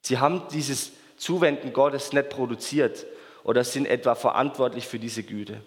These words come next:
Ihre Sünde hält Gott nicht davon ab, sich ihnen zuzuwenden. Durch die ganze Bibel hindurch steht Licht für Segen, für Rettung, für Frieden,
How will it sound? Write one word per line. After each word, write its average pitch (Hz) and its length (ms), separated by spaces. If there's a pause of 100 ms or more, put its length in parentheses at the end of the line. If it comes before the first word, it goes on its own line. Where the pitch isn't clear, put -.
(800)
Ihre 156 220
Sünde 196 640
hält 139 400
Gott 123 280
nicht 151 500
davon 127 400
ab, - 420 (300)
sich - 400
ihnen 131 380
zuzuwenden. 90 680 (3500)
Durch 147 160
die 147 140
ganze 156 340
Bibel 165 320
hindurch 131 560
steht 104 280
Licht 131 380
für 107 200
Segen, 135 580
für 95 360
Rettung, 98 460
für - 160
Frieden, 113 640